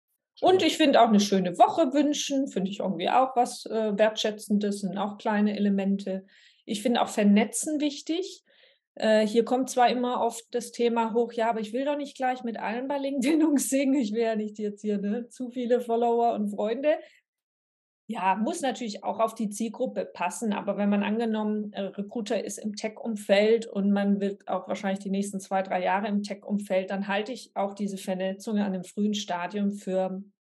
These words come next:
Speaker 1: ja, echtes Netzwerken, egal ob es zu Zusagen kommt, Absagen kommt oder Pooling kommt.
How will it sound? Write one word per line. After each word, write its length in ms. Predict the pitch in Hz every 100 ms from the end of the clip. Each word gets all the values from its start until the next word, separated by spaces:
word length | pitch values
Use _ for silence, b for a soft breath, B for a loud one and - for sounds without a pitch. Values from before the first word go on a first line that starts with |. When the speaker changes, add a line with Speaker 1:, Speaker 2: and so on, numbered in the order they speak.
| _
Speaker 1:
ja, 220 | 170 180 -
echtes 420 | 180 - 208 202
Netzwerken, 600 | 170 175 - 214 196 196
egal 420 | 185 202 185 202
ob 180 | 214 208
es 200 | 202 -
zu 140 | -
Zusagen 640 | 196 - 247 247 247 226 233
kommt, 300 | 220 208 202
Absagen 560 | - - 226 202 196
kommt 320 | 190 190 185 190
oder 180 | 185
Pooling 440 | 175 - 202 196 175
kommt. 360 | - 170 202